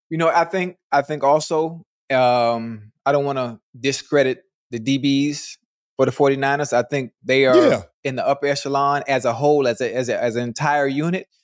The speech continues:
Speaker 1: to where it was a little difficult. But I think the Giants will be able to, to succeed on other defenses. But just tonight, I think they were a little exposed in man-to-man coverage based on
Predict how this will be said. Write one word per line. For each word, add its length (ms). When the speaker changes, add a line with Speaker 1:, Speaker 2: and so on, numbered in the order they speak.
Speaker 1:
to 80
where 100
it 40
was 100
a 40
little 220
difficult. 420
But 160
I 20
think 320
the 80
Giants 440
will 80
be 200
able 140
to, 420
to 100
succeed 500
on 220
other 180
defenses. 760
But 300
just 240
tonight, 420
I 100
think 220
they 80
were 120
a 20
little 200
exposed 680
in 260
man-to-man 600
coverage 560
based 300
on 460